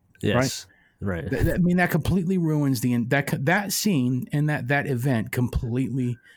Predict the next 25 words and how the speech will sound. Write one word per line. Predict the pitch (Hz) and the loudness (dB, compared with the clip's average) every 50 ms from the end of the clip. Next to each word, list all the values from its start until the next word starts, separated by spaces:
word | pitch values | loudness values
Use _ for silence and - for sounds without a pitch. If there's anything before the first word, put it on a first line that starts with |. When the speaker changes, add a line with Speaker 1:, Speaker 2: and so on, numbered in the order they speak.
| _ _ _ _ _ _ _ - | _ _ _ _ _ _ _ -12
Speaker 2:
ruins | 104 104 104 104 113 127 143 139 113 98 87 90 90 101 - - - - _ _ _ _ _ _ _ _ _ - | -10 -8 -4 -2 0 0 2 2 2 2 2 0 -2 -4 -6 -8 -12 -14 _ _ _ _ _ _ _ _ _ -2
the | 113 110 | 0 0
entire, | 113 110 110 - - 107 107 107 107 107 | 2 0 0 -2 -2 -2 0 0 0 -2
st-, | - - - - 147 139 | -4 -6 -4 -2 -2 0
as | 139 139 131 - 135 | 0 0 0 0 0
if | 120 107 117 | -2 -2 -2
it | 101 | -2
wasn't | 107 98 87 98 | -2 -2 -2 -2
already | 92 90 92 110 | -2 -2 -2 0
ruined, | 156 165 135 95 92 95 - - - - - _ _ | 0 0 2 2 0 0 -2 -6 -12 -20 -20 _ _
the | - 104 | -4 -2
entire | 107 104 92 - 98 98 95 95 | -2 -2 -2 -2 -2 -2 -2 -2
Star | 90 - 101 92 92 | -4 -4 -4 -4 -4
Wars | 92 92 87 | -4 -4 -2
universe. | 139 131 107 92 90 104 | 0 0 0 0 -2 -4
So | - 185 | -2 -2
don't | 233 254 | -2 0
bring | 240 226 208 | 0 -2 -2
up | 185 156 | -2 -2
Star | - 147 131 131 | -2 -2 0 0
Wars. | 123 120 127 127 123 | 0 0 -2 -2 -2
Don't | 156 151 143 | -2 -2 -2
bring | 170 180 170 | -2 0 -2
up, | 160 - | 0 0
like, | 139 123 117 - | 0 -2 -2 -2